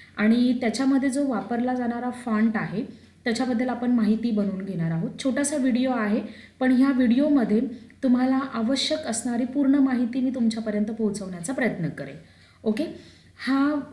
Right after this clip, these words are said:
जी भरती होणार आहे आता काही दिवसामध्ये, आता काहीकांचे जर तर,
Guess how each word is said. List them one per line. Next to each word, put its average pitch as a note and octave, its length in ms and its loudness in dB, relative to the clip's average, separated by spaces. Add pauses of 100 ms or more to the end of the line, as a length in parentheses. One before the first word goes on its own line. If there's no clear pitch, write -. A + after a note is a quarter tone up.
(220)
जी C#4+ 340 2
भरती A#3 340 4
होणार G#3 360 4
आहे E3 220 -2
आता G#3 280 -4
काही A3 260 2
दिवसामध्ये, G#3+ 540 0
आता A3 140 -6
काहीकांचे A3 500 -2
जर A3+ 120 -2 (160)
तर, A3+ 280 0